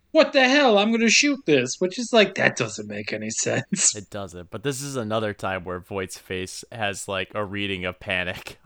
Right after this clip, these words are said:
Speaker 2: on it. She's like, "Oh, <laughs> fuck, just another part of my plan is fucking ruined here." <laughs>
Speaker 1: So he grabs his camera and follows them creeping up to the boat. And Voight and Mateo climb up.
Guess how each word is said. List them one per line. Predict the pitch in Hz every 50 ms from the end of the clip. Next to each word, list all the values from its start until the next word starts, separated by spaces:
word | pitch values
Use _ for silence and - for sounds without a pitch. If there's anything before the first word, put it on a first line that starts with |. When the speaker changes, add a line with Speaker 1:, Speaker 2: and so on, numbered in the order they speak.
| 117 -
Speaker 2:
on | 113 95 92
it. | 98 101 104 - - _ _
She's | - 120 113 -
like, | 113 113 - - -
"Oh, | 139 139
<laughs> | -
fuck, | - - - - - 170 - -
just | - 120 - -
another | 139 143 147 156 160 151 160 143 131 - - - - - - - -
part | - 160 160 156
of | 143
my | 135 127 123
plan | - - 139 151 165 175 147
is | 117 113 -
fucking | - - 143 139 - 143 117
ruined | 110 110 127 175 202 180 120 107 107
here." | 110 104 104 107 117 127 139 - -
<laughs> | 202 175 - _ _ _ _ _ _ _ _ _ _ _ _ _ _ _ _ _ -
Speaker 1:
So | - - 180 170 175 175 175 - -
he | - 214 247 262
grabs | 254 311 277 269 240 214
his | 208 202
camera | - - - 240 226 214 214 185
and | 165 170
follows | - - 196 190 196 196 190 -
them | 165 147 135
creeping | - - 190 196 190 180 160 160
up | 165 165 -
to | - 135
the | 127 123
boat. | 120 127 165 175 180 185 185 - - _ - - _ _ -
And | 131 135
Voight | 160 190 196 185
and | 156 151
Mateo | 143 135 - - 190 185 180 165 156
climb | 156 - - 160 151 151 156 151
up. | 175 196 202 202